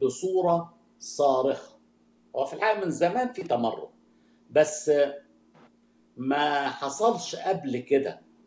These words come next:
يعني تلاقي أمريكا مش سالمة من التمرد والعصيان، ولا أوروبا، ولا الدول الشيوعية،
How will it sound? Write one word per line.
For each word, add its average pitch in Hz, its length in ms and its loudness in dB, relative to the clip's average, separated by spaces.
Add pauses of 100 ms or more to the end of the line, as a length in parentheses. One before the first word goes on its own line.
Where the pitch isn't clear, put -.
(480)
يعني 190 300 4
تلاقي 175 240 4
أمريكا 131 720 -2 (200)
مش - 400 -8
سالمة 117 440 6
من 110 180 -4
التمرد 113 840 2
والعصيان، 101 840 0 (120)
ولا 185 320 10
أوروبا، 139 720 2 (380)
ولا 208 380 6
الدول 185 280 2
الشيوعية، 123 920 -6